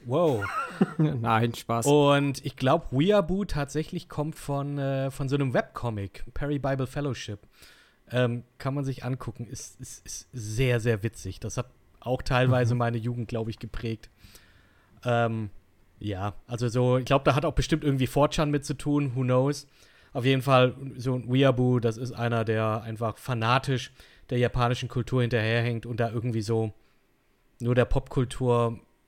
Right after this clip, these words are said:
Speaker 1: hingegen so ein bisschen sich der Realität, wie sagt man da, ähm, entzieht.
Speaker 3: Entflüchtet.
Speaker 1: Und, ja, entflüchtet und auch irgendwie ein falsches, äh, Bild von Japan dann auch hat.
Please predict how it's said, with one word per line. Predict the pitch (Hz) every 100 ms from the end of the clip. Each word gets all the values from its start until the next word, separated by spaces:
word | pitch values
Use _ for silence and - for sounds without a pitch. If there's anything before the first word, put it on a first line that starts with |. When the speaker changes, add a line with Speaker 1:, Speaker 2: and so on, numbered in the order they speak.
| _
Speaker 1:
hingegen | 127 120 123 117
so |
ein | 113
bisschen | 123 131 117 107 - _ _ - _
sich | - -
der | 120
Realität, | 117 113 110 - 117 113 - - _ _ _ _ _ _ _ _ _ _ _ _ _ -
wie | 104
sagt | 104 -
man | 107
da, | 95 90 90 -
ähm, | 101 95 95 92 - _ _ _ -
entzieht. | 113 - - 110 110 - 120
Speaker 3:
Entflüchtet. | 107 113 120 104 - 101 -
Speaker 1:
Und, | - - - _ -
ja, | 131 170
entflüchtet | 175 - 170 - 202
und | 170
auch | 160
irgendwie | 170 165 165
ein | 170 151
falsches, | 147 151 - 165 -
äh, | 160 156 151 151 147 127
Bild | 151 165
von | - 135
Japan | 113 110 120 110
dann | 104
auch | 107 -
hat. | 110 -